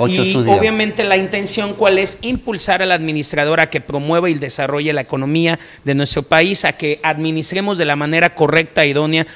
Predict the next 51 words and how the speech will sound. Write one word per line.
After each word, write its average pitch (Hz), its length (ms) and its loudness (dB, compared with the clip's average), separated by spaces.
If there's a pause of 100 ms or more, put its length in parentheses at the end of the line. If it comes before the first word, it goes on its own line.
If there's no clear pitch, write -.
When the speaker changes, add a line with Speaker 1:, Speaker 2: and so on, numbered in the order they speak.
(200)
Speaker 2:
todos 240 140 12
los 220 140 6
recursos 175 420 -2
de 170 80 4
las 143 140 4
diferentes 160 480 -2
organizaciones 143 720 -2
y - 40 -10
firmas. 190 340 2 (320)
Queremos 185 240 2
mandarle 175 400 2
un 185 80 -2
saludo 190 380 2
enorme 185 320 0
a - 60 -8
todos 180 160 0
los 180 180 -2
administradores, 170 920 2 (180)
a 151 200 0
que 165 100 4
de 165 60 4
una 185 120 4
u - 20 0
otra 160 180 0
manera, 165 480 6 (240)
eh, 160 240 6
se 214 160 4
edifique 196 520 0
este 196 220 0
trabajo, 170 500 4
como 156 240 0
lo 151 80 2
hicimos 214 280 -4
la 190 100 -4
semana 170 420 0
pasada, 180 480 4 (280)
que 151 60 -2
el 139 100 -2
día 160 180 2
tres 170 220 0
de 165 80 -2
diciembre, 165 420 -2
les 139 160 -2
comparto, 170 640 0 (280)
es 175 200 2
el 165 100 0
Día 160 160 2
Internacional 143 640 -4
de 147 80 -2
la 143 120 0
Discapacidad, 196 760 2